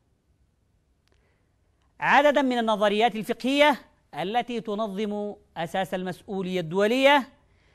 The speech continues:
في العلاقات الدولية، وسنوضحها على النحو الآتي. واحد، نظرية الخطأ.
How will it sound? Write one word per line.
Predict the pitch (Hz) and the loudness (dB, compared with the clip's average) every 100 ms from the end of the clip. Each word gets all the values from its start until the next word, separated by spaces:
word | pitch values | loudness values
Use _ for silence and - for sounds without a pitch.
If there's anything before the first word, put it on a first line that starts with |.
| _ - | _ -4
في | |
العلاقات | 202 190 202 190 196 185 | 0 2 2 2 0 -2
الدولية، | 170 180 196 233 247 254 - _ _ _ - | -4 0 2 6 6 6 0 _ _ _ -4
وسنوضحها | 214 240 233 214 196 202 185 202 190 | -4 -2 -4 -2 -6 -6 -6 -4 -2
على | 185 180 | 0 -2
النحو | 175 160 180 | -4 -6 -8
الآتي. | 214 233 147 101 - _ _ _ _ | -2 -2 -2 -16 -18 _ _ _ _
واحد، | 180 202 117 - _ _ _ _ _ _ 190 | 2 2 2 -8 _ _ _ _ _ _ -6
نظرية | 190 185 190 185 156 | -4 -2 -2 -2 -4
الخطأ. | 175 254 - 156 | -2 -2 -2 -4